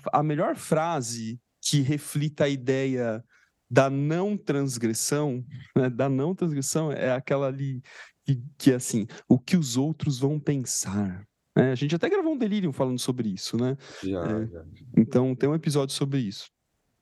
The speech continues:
Speaker 1: E como a gente não é youtuber,
Speaker 2: Bom.
Speaker 1: não dá pra falar assim, "Ah, eu, eu escute o episódio número tal", não, porque a gente não faz ideia. Você rode aí a,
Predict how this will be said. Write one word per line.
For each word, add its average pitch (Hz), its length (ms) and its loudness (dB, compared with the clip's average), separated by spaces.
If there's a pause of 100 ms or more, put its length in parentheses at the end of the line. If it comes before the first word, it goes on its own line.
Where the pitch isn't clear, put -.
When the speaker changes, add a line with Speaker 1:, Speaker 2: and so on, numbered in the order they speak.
(140)
Speaker 1:
E 120 40 6
como 151 220 2
a - 20 0
gente 151 180 -4
não 147 100 2
é 139 40 0
youtuber, 139 520 0
Speaker 2:
Bom. 127 60 -4
Speaker 1:
não 131 80 -2
dá - 20 -2
pra - 40 -10
falar 139 60 2
assim, 196 160 0
"Ah, 180 160 2
eu, 127 240 -2
eu 117 60 -2
escute 180 380 0
o - 20 2
episódio 139 460 0
número 143 260 -2
tal", 139 240 2
não, 143 100 -2
porque - 160 -4
a 147 40 0
gente 151 180 -6
não 165 100 2
faz 160 220 2
ideia. 123 380 0
Você 117 280 -2
rode 151 440 0
aí 135 220 0
a, 120 220 -2